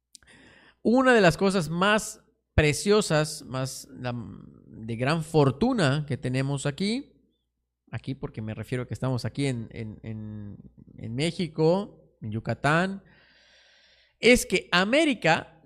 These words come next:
todo el continente americano, es una, está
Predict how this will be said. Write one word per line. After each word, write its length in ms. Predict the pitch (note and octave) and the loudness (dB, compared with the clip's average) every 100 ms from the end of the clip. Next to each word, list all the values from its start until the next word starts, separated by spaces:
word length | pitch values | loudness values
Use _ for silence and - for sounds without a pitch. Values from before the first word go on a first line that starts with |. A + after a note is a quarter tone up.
| - | -4
todo 340 | D4 D4+ C#4+ A3 | 2 4 6 6
el 100 | F3 | 4
continente 560 | E3+ D3 D3+ D#3+ F3 | -2 0 -2 -2 -2
americano, 880 | C#3+ C3 B2 - A#2+ A#2+ C3 A3+ C#4 _ - _ _ _ _ _ _ | -4 -4 -4 -4 -4 -2 -4 -6 -8 _ -20 _ _ _ _ _ _
es 200 | F3 E3 | -6 -4
una, 120 | A3 D3+ - | -4 -6 -8
está 420 | D3+ F#3 - | -6 -6 -6